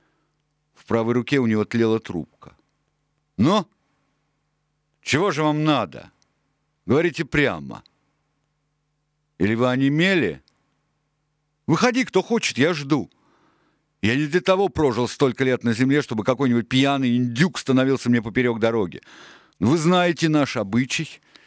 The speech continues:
Вы считаете себя джентльменами удачи. Ну что же, выходите, я готов. Пусть тот, у кого хватит духу,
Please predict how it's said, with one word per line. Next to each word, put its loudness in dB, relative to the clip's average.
Вы 0
считаете 0
себя 0
джентльменами 0
удачи. 0
Ну 4
что 2
же, 0
выходите, -4
я 4
готов. -2
Пусть -4
тот, 2
у -6
кого 2
хватит -2
духу, 0